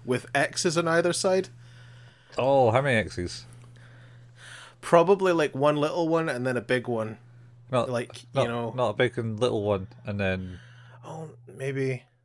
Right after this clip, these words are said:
Speaker 1: Hmm. Oh, maybe, like, triple X, 'cause he's into porn as well. I don't know.
Speaker 2: Are you just slandering
Speaker 1: Like,
Speaker 2: the guy now, man?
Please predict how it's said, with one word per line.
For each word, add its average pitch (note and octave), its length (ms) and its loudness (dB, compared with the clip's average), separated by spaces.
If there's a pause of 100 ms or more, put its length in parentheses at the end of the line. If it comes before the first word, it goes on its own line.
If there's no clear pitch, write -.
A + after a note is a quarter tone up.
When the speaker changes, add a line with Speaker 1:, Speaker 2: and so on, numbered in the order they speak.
(160)
Speaker 1:
Hmm. G#2+ 400 -10 (320)
Oh, C3 120 2
maybe, D3+ 220 8
like, E3 220 4
triple C3 400 -4
X, - 500 -4 (480)
'cause A2+ 140 -8
he's A#2 160 -6
into B2+ 180 -6
porn C3 420 0 (460)
as A#2 160 -4
well. C3 400 4 (300)
I C3+ 160 2
don't G#2+ 100 -2
know. G#2 240 -4 (160)
Speaker 2:
Are A2+ 100 0
you A#2+ 120 2
just - 240 4
slandering B2+ 420 8
Speaker 1:
Like, G#2 100 4
Speaker 2:
the G2+ 60 2
guy F#2+ 160 6
now, F#2+ 360 2
man? F2 240 -6